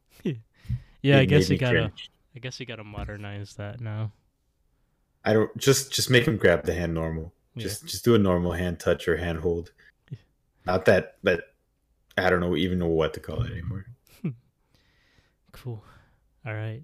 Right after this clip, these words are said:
Speaker 1: So then are you ready to, to guess the next one?
Speaker 2: Sure.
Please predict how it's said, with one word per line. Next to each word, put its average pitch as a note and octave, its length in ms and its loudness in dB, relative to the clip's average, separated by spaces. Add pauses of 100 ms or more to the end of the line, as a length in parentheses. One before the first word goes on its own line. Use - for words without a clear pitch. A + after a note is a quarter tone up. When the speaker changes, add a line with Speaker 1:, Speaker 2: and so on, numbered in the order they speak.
Speaker 1:
So - 140 -20
then A2 180 -6
are G#2+ 80 -8
you G#2+ 140 -10
ready G#2+ 280 -10
to, G#2 380 -14 (920)
to - 100 -10
guess - 400 -10
the A#2 80 -8
next G#2+ 320 -8
one? C3+ 160 -10 (1300)
Speaker 2:
Sure. A2 280 4